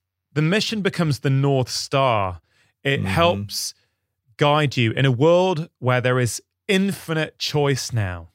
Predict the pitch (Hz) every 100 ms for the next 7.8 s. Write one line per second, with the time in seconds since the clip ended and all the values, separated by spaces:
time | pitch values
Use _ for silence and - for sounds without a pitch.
0 | _ _ _ _ - 120 135 131 - -
1 | 196 180 180 170 160 _ 147 160 - -
2 | 120 104 127 - - 185 180 170 - 147
3 | - 131 131 170 151 - 101 92 95 107
4 | _ _ _ _ _ 175 180 202 185 180
5 | - 147 180 190 180 135 120 107 113 -
6 | 151 120 165 165 - - 165 180 151 127
7 | - 139 131 156 - - 151 143